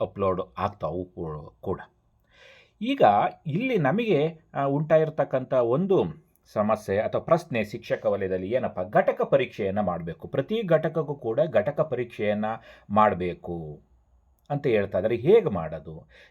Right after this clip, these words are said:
ಎಷ್ಟು ಅಂಕಗಳಿಗೆ ಮಾಡೋದು, ಎಷ್ಟು ಪ್ರಶ್ನೆಗಳನ್ನು ಇಲ್ಲಿ ಬಳಸ್ಕೊಳ್ತಕ್ಕಂಥದ್ದು?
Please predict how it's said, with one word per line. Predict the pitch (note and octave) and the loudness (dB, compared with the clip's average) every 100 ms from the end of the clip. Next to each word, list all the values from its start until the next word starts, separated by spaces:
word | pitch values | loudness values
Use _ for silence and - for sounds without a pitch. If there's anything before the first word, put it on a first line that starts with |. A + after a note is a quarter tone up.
| - | -2
ಎಷ್ಟು | D#3 F3+ - | 0 0 2
ಅಂಕಗಳಿಗೆ | G#3 G#3 D#3+ C3 C#3+ | 2 2 0 0 0
ಮಾಡೋದು, | G#3 F#2 D#2+ D2+ D#2 D#2 _ _ _ | 0 -2 -4 -10 -14 -16 _ _ _
ಎಷ್ಟು | B2 F3+ F3+ C4+ | -2 -2 -2 -2
ಪ್ರಶ್ನೆಗಳನ್ನು | D3+ D3 - C3+ A2+ A2 | -2 -4 -4 -2 -2 -2
ಇಲ್ಲಿ | D3+ B2+ | -4 -4
ಬಳಸ್ಕೊಳ್ತಕ್ಕಂಥದ್ದು? | F#2+ F#2+ - F#2 F2+ F2 F2 D#2 D#2 D2 E2+ E2+ | -2 -2 -2 -6 -6 -8 -8 -12 -16 -14 -12 -14